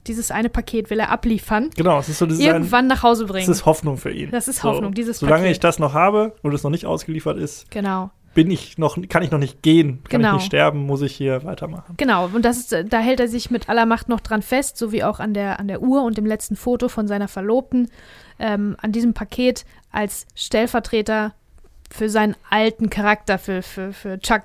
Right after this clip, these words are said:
Speaker 1: für den Chuck Nolan, der er mal war. Und tatsächlich erfährt, erfahren wir als Zuschauer nie, was in diesem Paket drin ist. Aber ganz am Ende, äh, gibt es nach diesem, äh, nach einem Zeitsprung dann auch noch mal, ähm, nachdem er auch bei seiner,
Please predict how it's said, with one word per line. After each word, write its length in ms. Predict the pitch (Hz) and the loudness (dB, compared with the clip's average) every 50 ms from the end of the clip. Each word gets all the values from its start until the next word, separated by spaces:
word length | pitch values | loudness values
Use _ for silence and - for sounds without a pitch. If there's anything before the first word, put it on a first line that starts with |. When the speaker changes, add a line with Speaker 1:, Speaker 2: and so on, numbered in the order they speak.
| - - | -4 -4
Speaker 1:
für 120 | - 240 | -2 0
den 160 | 220 240 233 226 | 2 2 2 0
Chuck 200 | - 247 214 233 | 0 0 2 4
Nolan, 280 | 226 226 220 220 208 | 4 4 4 4 2
der 120 | 202 208 208 196 | 2 2 2 2
er 60 | 202 | 2
mal 200 | 196 190 190 185 | 2 0 0 0
war. 240 | 180 180 180 170 - - - - - - | 0 0 0 -2 -4 -10 -16 -18 -16 -6
Und 120 | - 233 214 | -2 0 0
tatsächlich 400 | 226 214 - 247 262 254 - - | 0 2 2 2 0 0 0 -4
erfährt, 340 | 196 - - 240 233 226 - 208 196 - | -4 -2 2 2 2 2 2 -4 -12 -10
erfahren 320 | - 190 - 226 226 233 | -10 -8 -4 -2 0 2
wir 80 | 277 269 | 2 2
als 140 | 262 262 - | 2 0 -2
Zuschauer 360 | - 262 - 233 208 190 185 | -4 -4 -2 -2 -2 0 0
nie, 300 | 202 220 254 294 302 - | 2 2 2 0 0 -2
was 140 | 226 - 240 | -2 -2 -2
in 60 | 226 | -4
diesem 140 | 208 202 196 | -4 -4 -4
Paket 280 | - - - - - - | -4 -6 -8 -10 -12 -8
drin 220 | - 208 254 320 381 | -6 -4 -2 0 0
ist. 200 | 403 - - - - - - - - - - - | -2 -2 -6 -10 -14 -20 -20 -20 -20 -20 -10 -4
Aber 280 | 214 240 262 - 226 269 | 0 2 4 4 4 4
ganz 200 | 233 226 220 - | 4 2 2 2
am 120 | 185 180 | -2 -4
Ende, 400 | - - 240 277 302 330 339 339 339 - - - - - - - _ | 0 0 2 4 4 4 4 2 0 -6 -14 -20 -20 -20 -20 -20 _
äh, 300 | - 269 240 240 240 233 - - - | -2 2 4 4 4 4 2 -2 -8
gibt 360 | - - 214 226 262 - - | -16 -10 -6 -6 -6 -4 -4
es 200 | 269 262 - - | -6 -6 -4 -2
nach 160 | 233 220 226 220 | -2 -2 -2 -2
diesem, 280 | 240 220 214 220 208 - _ - - - | -4 -4 -2 -4 -4 -6 _ -18 -12 -6
äh, 220 | - 143 135 - | -4 -4 -2 -2
nach 180 | 185 196 196 - | -4 -4 -4 -4
einem 280 | 185 196 208 202 185 - - | -4 -4 -4 -6 -8 -10 -12
Zeitsprung 480 | - - 226 220 220 - - 247 226 214 | -6 -2 -2 -2 -2 -2 -4 -4 -2 -2
dann 120 | 214 190 | -2 -2
auch 140 | - - 190 | -2 -2 -2
noch 160 | 202 214 180 | -2 -2 0
mal, 340 | 185 208 202 196 196 202 196 - - - - - - | 0 2 2 2 2 2 0 -4 -10 -20 -20 -18 -10
ähm, 520 | - 208 202 196 196 196 190 190 190 196 190 - _ _ _ - - - | -4 -2 -2 0 0 -2 -4 -4 -6 -6 -8 -12 _ _ _ -18 -10 -6
nachdem 320 | 208 196 - 233 220 202 | -6 -2 0 0 0 2
er 100 | 190 104 | 0 0
auch 120 | 151 - | -2 -4
bei 160 | - 196 190 190 | -4 -6 -6 -4
seiner, 400 | 196 185 180 180 180 - - | -4 -6 -6 -6 -6 -8 -10